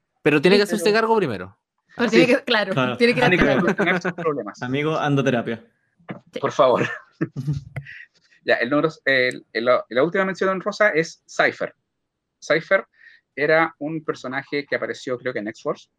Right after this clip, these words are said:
Speaker 2: que tenía el poder del, eh, era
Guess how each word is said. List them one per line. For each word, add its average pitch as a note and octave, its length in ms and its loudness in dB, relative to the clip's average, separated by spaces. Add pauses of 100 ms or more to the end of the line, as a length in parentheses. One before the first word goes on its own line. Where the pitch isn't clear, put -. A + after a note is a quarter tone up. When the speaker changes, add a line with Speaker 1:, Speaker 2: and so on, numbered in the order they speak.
(420)
Speaker 2:
que - 80 -8
tenía D#3 500 0 (720)
el A2+ 120 -8
poder B2+ 420 0
del, C#3 320 -2 (540)
eh, A#2 220 0 (420)
era B2+ 340 -2